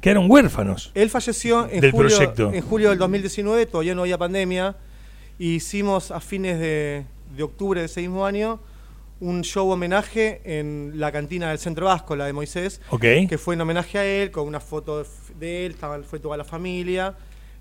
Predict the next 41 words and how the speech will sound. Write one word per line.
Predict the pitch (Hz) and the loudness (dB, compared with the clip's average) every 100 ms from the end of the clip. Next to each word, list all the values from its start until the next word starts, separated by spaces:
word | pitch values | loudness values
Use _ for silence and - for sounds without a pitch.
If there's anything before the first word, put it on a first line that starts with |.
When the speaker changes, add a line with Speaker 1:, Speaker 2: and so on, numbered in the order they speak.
| 139 | -16
Speaker 2:
este, | 131 - | -14 -12
fue | - 156 | -10 -6
gente | 170 143 | -6 -4
del | 147 143 | -4 -4
hotel | 143 160 | -6 -6
a | |
comer, | 165 214 214 220 | -4 -4 -4 -6
fue | 180 | -6
un | 196 | -6
éxito, | 202 233 202 294 285 - - | -6 -10 -10 -10 -10 -18 -14
y | 202 | -10
después | 214 294 | -8 -6
en | 294 | -6
el | 233 | -4
dos | 233 | -4
mil | 247 254 | -4 -4
veinte | 320 311 294 220 - | -6 -6 -10 -12 -14
tuvimos | - 214 262 185 | -8 -6 -4 -6
esa | - 156 | -8 -6
temporada | 160 151 160 175 175 | -6 -6 -4 0 0
con | 151 156 | -2 -4
viento | 160 160 160 | -4 -4 -4
a | |
favor, | - 165 175 | -2 -2 -2
que | 160 | -6
fue | 175 | -4
la | 165 | -4
última | 165 160 151 | -2 -4 -6
que | |
hicimos, | 139 175 180 208 - - - | -8 -6 -4 -4 -8 -18 -10
todavía | 151 | -8
no | 165 | -6
había | 160 | -6
arrancado | 151 147 147 | -6 -4 -4
la | 135 | -4
pandemia, | 143 160 131 | -6 -4 2
Speaker 1:
Claro, | 254 175 110 | 4 6 2
Speaker 2:
¿verdad? | 98 - - | -2 -12 0
Speaker 1:
claro, | 214 139 | 2 4
claro, | 165 151 | 4 4
claro. | 156 123 | 2 0